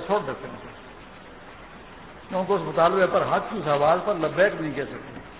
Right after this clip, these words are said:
ان نے باطل زندگی گزارنی ہوتی ہے۔ نہیں؟ ایسا، ایسا سلسلہ ہو کہ ہماری نفس کی چاہت بھی میں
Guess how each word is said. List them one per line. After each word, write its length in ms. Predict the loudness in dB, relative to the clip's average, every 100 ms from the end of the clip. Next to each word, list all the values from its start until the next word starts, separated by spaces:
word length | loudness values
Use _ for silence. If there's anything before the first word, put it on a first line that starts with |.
| -18 -18 -20 -20 -20 -20 -20 -20 -20 -20 -14
ان 140 | -6 -2
نے 100 | 2
باطل 260 | 4 4 2
زندگی 300 | -2 0 0
گزارنی 400 | 0 2 0 -2
ہوتی 220 | -6 -8
ہے۔ 60 | -10 -14 -18 -18 -20 -20 -20 -20 -20 -20 -20 -20 -20 -20 -20 -20 -20 -20 -20 -20 -20 -20 -20 -20 -20 -20 -20 -20 -20 -20 -12
نہیں؟ 280 | -10 -10 -12 -14 -18 -20 -20 -20 -20 -20 -20 -20 -18 -18 -20 -14 -2
ایسا، 200 | 2 4
ایسا 220 | 2 4 2
سلسلہ 300 | 2 2 6
ہو 300 | 8 8 6 2
کہ 60 |
ہماری 260 | 2 2 2
نفس 240 | 2 0
کی 80 | -2 2
چاہت 240 | 4 4
بھی 220 | 0 -2
میں 80 | -4